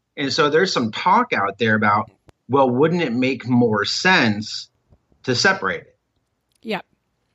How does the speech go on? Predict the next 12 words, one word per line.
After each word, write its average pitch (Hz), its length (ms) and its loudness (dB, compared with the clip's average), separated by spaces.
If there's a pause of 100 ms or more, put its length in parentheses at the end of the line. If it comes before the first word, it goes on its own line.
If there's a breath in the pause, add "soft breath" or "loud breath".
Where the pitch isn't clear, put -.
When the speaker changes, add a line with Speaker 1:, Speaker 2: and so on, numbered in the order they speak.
(320)
Speaker 1:
You 147 80 -2
know, 117 260 0 (300)
I 139 140 4
wouldn't 151 260 2
wanna 131 180 -2
be 123 140 -6
called, 117 420 -4 (280)
like, 139 100 0
if 143 80 2
I 139 120 4
was, 135 140 0
like, - 260 -6